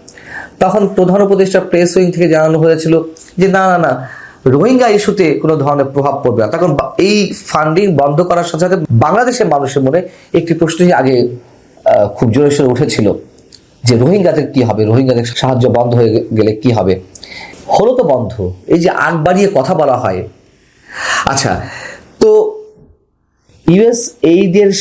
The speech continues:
সব ধরনের ফান্ডিং বন্ধ হয়ে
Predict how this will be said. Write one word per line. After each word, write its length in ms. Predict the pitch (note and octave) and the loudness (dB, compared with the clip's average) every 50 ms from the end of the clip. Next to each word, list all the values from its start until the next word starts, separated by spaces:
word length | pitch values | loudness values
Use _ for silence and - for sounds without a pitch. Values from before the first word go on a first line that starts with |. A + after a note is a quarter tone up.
| - - - - - - - - | -4 -4 -2 -2 -2 -2 -2 -2
সব 260 | - E3 D#3+ D3 C3+ C3 | 0 0 0 0 -2 0
ধরনের 240 | D3 D#3 D#3 D#3 | 0 0 0 0
ফান্ডিং 440 | D#3 - - D3 C3+ B2+ C3 C#3 C3 | -2 -2 -2 -2 0 2 2 2 2
বন্ধ 300 | A#2+ A#2+ B2 A#2+ B2 C3+ | 2 0 0 0 0 -2
হয়ে 640 | C3+ B2+ C3+ B2+ C#3 C#3 C#3+ C#3+ C#3 C#3+ C#3+ C#3+ | -2 -4 -2 0 2 2 4 4 4 2 2 0